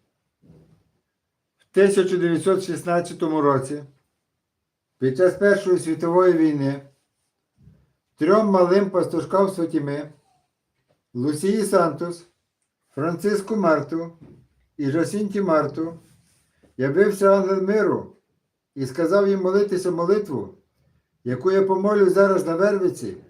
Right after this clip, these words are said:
І заохочу вас долучитися до спільної молитви за швидкий і справедливий мир в Україні,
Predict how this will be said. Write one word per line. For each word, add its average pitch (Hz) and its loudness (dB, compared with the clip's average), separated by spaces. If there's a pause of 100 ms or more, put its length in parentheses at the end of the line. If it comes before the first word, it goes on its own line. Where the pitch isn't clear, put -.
(600)
І 123 -6
заохочу 196 0
вас 190 2
долучитися 180 2
до 165 -4
спільної 175 -2
молитви 156 -2 (680)
за 135 -4
швидкий 196 2
і 190 0
справедливий 180 4
мир 175 2
в 147 -2
Україні, 180 -2